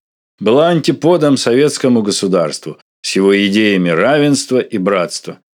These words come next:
А сегодня мы столкнулись с националистической Украиной, находящейся под контролем последователей идей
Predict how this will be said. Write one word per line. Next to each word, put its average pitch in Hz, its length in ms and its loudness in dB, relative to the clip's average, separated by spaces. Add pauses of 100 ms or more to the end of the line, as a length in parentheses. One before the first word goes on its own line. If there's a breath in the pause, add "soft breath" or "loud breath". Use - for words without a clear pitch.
(380)
А 110 160 -2
сегодня 165 520 2
мы 165 100 4
столкнулись 151 680 0
с - 40 -4
националистической 135 1040 0
Украиной, 127 680 0 (260)
находящейся 107 800 -2
под 98 200 -4
контролем 127 600 0
последователей 127 1040 0
идей 135 380 2